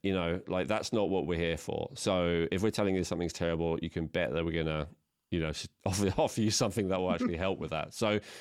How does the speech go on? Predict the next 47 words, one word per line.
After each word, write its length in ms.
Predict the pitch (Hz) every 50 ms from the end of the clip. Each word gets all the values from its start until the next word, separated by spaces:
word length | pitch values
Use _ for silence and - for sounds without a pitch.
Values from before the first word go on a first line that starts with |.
| - - -
that 200 | - 123 147 127
brings 220 | 113 123 127 120 107
us 160 | 117 107 -
nicely 420 | 113 104 107 98 - - 107 101
to, 560 | 92 - - 101 90 87 87 85 87 87 87 -
um, 500 | - 90 87 87 87 85 85 85 82 - - _ _ _ _ _
what 340 | - 95 90 95 92 90 - - _ _ _ _
Ray 220 | - 82 95 92 90
Peat, 380 | - - 95 90 87 87 80
as 140 | - 87 82
I 40 | 87
said, 280 | 80 - 95 87 78 - 110 - - _
if, 240 | - 107 117 113 - - -
if 200 | 156 170 165 - - -
any 300 | 123 131 135 139 139 123
hormone 440 | 104 107 110 104 98 98 95 95 95
is 120 | 95 87
the 100 | - 82
female 320 | - 92 90 85 85 82
hormone, 380 | 80 80 80 82 82 80 80 78 - - - - - -
and 100 | 92 104
I 60 | 110
don't 180 | 123 135 127
think 220 | - 107 101 92 -
he 260 | - 85 95 104 110
would 120 | 113 113 -
consider 380 | 123 113 - 127 117 117 113
it 40 | 85
either 220 | 98 104 110 113 113
because 260 | 110 - 98 85 -
he 180 | - 87 87
also 300 | - 82 87 85 - 90
recommended 500 | 90 90 90 - 95 92 90 90 95 95
it 60 | 92 90
in 100 | 90 90
men, 340 | 92 92 95 107 113 123 - - - - - - - - - -
although 180 | 95 95 90
he 100 | 92 95
personally 460 | 87 - - 101 101 98 - - 98
recommended 540 | 90 90 85 - 95 90 90 87 87 87 82 - -
men 200 | 95 95 90 82
have 160 | 85 85 80
much 260 | 87 90 - - -
lower 160 | 87 85 85
doses 400 | 80 - 82 82 87 - 104 95
than 140 | - 104 101
women, 380 | 104 107 110 113 120 120 120